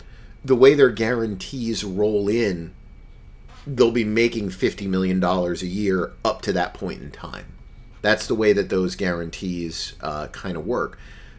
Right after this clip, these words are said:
So here, that ten that kicks in means that for two years of work, he'll earn at least thirty-five million a year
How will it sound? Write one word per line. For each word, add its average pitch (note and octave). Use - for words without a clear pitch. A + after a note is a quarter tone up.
So A#2
here, A#2+
that C3+
ten E3
that C#3+
kicks -
in A#2+
means G#2
that -
for -
two F#3
years C3
of G#2
work, F#2+
he'll G2+
earn G#2
at -
least G#2
thirty-five F#2
million F2+
a -
year F#2